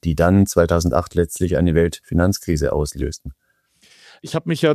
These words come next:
Speaker 2: sehr intensiv mit der Finanzkrise auseinandergesetzt, hab auch mit einem Kollegen darüber ein eher akademisches Buch geschrieben. Das ist jetzt übrigens kein Aufruf, dieses Buch zu kaufen. Das ist meines Wissens vergriffen und das ist auch
Speaker 1: <laughs>
Speaker 2: schon ein bisschen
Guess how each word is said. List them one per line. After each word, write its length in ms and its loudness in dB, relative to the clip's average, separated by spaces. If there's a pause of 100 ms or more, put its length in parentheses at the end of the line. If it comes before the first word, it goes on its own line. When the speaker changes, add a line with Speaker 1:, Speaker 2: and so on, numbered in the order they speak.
(160)
Speaker 2:
sehr 400 -4
intensiv 640 -2
mit 180 -4
der 160 2
Finanzkrise 720 -2
auseinandergesetzt, 800 -2
hab 100 -6
auch 80 -4
mit 220 -4
einem 100 -2 (320)
Kollegen 640 0
darüber 640 4
ein 180 -2
eher 260 0
akademisches 680 -2
Buch 400 0 (100)
geschrieben. 420 -2
Das 80 -2
ist 40 -10
jetzt 140 -2
übrigens 360 -6
kein 240 -6 (260)
Aufruf, 380 -4
dieses 320 -6
Buch 220 -4
zu 100 -8
kaufen. 380 -4
Das 160 -6
ist 180 -6 (280)
meines 260 -2
Wissens 280 -4
vergriffen 460 -4
und 140 -4
das 120 0
ist 140 -4
auch 240 -2
Speaker 1:
<laughs> 320 -4
Speaker 2:
schon 180 -2
ein 120 -4
bisschen 560 -4